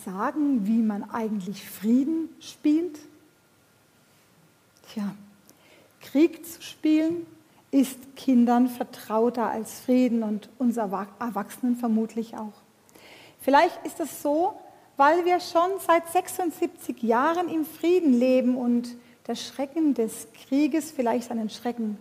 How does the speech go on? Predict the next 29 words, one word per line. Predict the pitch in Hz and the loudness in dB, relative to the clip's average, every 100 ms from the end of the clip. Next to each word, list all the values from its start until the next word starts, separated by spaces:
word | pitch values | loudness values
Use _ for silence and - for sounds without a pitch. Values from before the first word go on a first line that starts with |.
| - | -8
verloren | 233 240 359 247 208 | -4 -2 -2 -4 -6
hat. | 202 - _ _ _ _ - - | -10 -16 _ _ _ _ -20 -2
Wir | 285 | 2
kennen | 359 392 381 | 6 6 6
ihn | 311 | 6
nur | 302 381 | 8 8
aus | 330 302 | 6 2
den | - 247 | 0 2
Nachrichten | 269 320 - - - | 4 2 -2 -10 -6
über | 302 254 - | -2 -2 0
andere | 262 269 277 | 0 0 0
Länder. | 240 240 247 233 220 226 - - | 2 4 4 4 0 -4 -18 0
Wir | 277 - | 0 4
halten | 339 370 359 320 - | 4 4 0 -2 0
ihn | 330 - | -2 2
auf | 294 285 285 | 2 2 2
Distanz, | - 240 - - 320 349 285 | 0 0 -2 0 2 4 2
oder | 254 247 247 240 - - | 2 2 2 2 -6 2
zumindest | 302 339 311 - | 6 8 6 4
möchten | 247 269 240 - 247 220 | 6 8 6 0 -2 2
wir | 240 | 2
ihn | 262 233 | 2 2
auf | 233 233 | 0 -2
Distanz | - 233 - - 294 330 - | -6 -6 -4 0 2 2 0
halten. | 320 349 349 381 - - - | 0 2 -2 -4 -6 -20 -10
Das | - - | -10 -8
ist | 262 | -6
uns | 269 254 | -2 -2
ja | 269 247 285 | 0 0 0